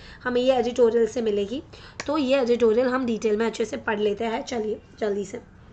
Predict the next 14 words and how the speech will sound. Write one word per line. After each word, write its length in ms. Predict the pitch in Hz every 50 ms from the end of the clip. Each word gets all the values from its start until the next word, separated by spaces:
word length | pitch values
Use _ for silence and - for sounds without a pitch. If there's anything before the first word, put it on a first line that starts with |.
| - - - - - - - - - - - - - - - - - - - - - - - - - - - - - - - - - - - - - - - - - - - - - - - - - - - - - - - - - - - - - - - - - - - - - - - - - - - 262
All 120 | 247 226
right। 240 | 208 190 190 - - - - - - - - - - - - - - - - - - - - - - 240
The 100 | 247 294
lapse 460 | 294 294 311 320 349 392 403 - - 381
in 160 | 359 349 339
Prime 240 | 294 262 262 262 262
Minister 260 | 262 269 247 - 294
Narendra 520 | 262 262 240 240 254 262 269 285 302 269 247
Modi's 400 | 220 214 214 220 226 226 - 311
security 500 | 277 - 339 320 330 330 294 320 302 254
arrangements, 500 | 226 226 214 196 202 208 202 208 208 - - - - - - - - - -
which 200 | 294 349 - -
left 560 | 269 240 233 233 240 240 233 233 - - - - - - - - 269
his 160 | 285 277 262